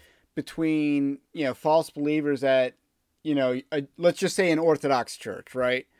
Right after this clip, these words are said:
False believers at a church that preaches orthodoxy versus false, uh, believers at a church that preaches heterodoxy. That, that's not an equivalent situation, uh, because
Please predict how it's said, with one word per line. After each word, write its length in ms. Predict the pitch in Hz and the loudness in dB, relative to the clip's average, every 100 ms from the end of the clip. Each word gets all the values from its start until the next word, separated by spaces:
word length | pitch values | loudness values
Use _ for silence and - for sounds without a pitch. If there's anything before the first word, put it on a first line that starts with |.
| _ _ _ | _ _ _
False 280 | _ 170 196 | _ 4 4
believers 440 | - 185 175 170 156 | 2 0 0 2 2
at 100 | 143 | 4
a 300 | 139 131 123 | 4 2 -2
church 400 | - 156 151 156 | -2 0 0 0
that 240 | 135 - | -2 -2
preaches 360 | 160 147 143 135 | -6 -4 -2 0
orthodoxy 760 | 135 131 131 120 120 135 123 | 0 0 0 0 -4 -10 -8
versus 640 | 120 123 - 135 120 110 - | -6 -6 -4 -6 -4 -10 -6
false, 340 | 143 139 135 _ _ _ _ - | 0 0 0 _ _ _ _ 0
uh, 180 | 127 | 2
believers 460 | 120 131 135 127 123 | 2 0 -2 -2 -4
at 100 | 120 | -4
a 80 | 110 | -4
church 400 | - 127 117 - | -8 -8 -8 -6
that 300 | 123 107 104 _ | -6 -4 -8 _
preaches 480 | - 135 - 117 98 | -8 -8 -8 -12 -12
heterodoxy. 880 | - 123 110 95 87 73 - 69 - _ _ _ _ _ _ | -10 -6 -4 -6 -8 -12 -18 -20 -20 _ _ _ _ _ _
That, 200 | 160 - | -4 2
that's 220 | 170 170 | 0 2
not 260 | 226 233 - | 2 2 0
an 140 | 185 160 | -6 -6
equivalent 560 | - 170 160 147 120 | -4 0 2 0 -4
situation, 720 | - 139 113 104 101 - 85 _ _ _ _ _ _ _ - | -8 -8 -6 -6 -8 -10 -18 _ _ _ _ _ _ _ -12
uh, 260 | 104 98 | -10 -10
because 800 | 90 107 - 123 117 113 110 | -12 -18 -10 -6 -6 -8 -14